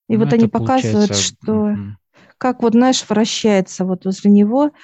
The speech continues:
Speaker 1: э, э, и он как в центре, да, и вот все вокруг него. Он видит, то есть все перемещается, то есть ему не надо, э, никуда, ну, как д-, смотреть по сторонам, да, чтобы разглядывать. Оно, как тема пришла, оно раз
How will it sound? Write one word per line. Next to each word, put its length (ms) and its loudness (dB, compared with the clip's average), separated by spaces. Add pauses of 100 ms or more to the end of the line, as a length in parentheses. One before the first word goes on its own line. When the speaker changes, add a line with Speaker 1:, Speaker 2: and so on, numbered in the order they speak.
(280)
Speaker 1:
э, 100 -10
э, 280 -6
и 140 -6
он 200 0
как 220 -6
в 40 -20
центре, 560 0
да, 240 -6
и 160 -8
вот 200 -8
все 500 -2
вокруг 500 -4
него. 320 2 (280)
Он 140 4
видит, 500 0 (440)
то 100 -10
есть 160 -10
все 240 0
перемещается, 960 0 (540)
то 100 2
есть 200 -2
ему 220 4
не 140 6
надо, 420 2
э, 440 2
никуда, 640 0 (160)
ну, 160 -6
как 280 -4
д-, 120 -14 (400)
смотреть 580 0
по 80 -2
сторонам, 540 -2
да, 140 -2
чтобы 260 -6
разглядывать. 640 -4 (380)
Оно, 320 0 (120)
как 200 -4
тема 320 2
пришла, 580 -4
оно 200 -4
раз 320 -8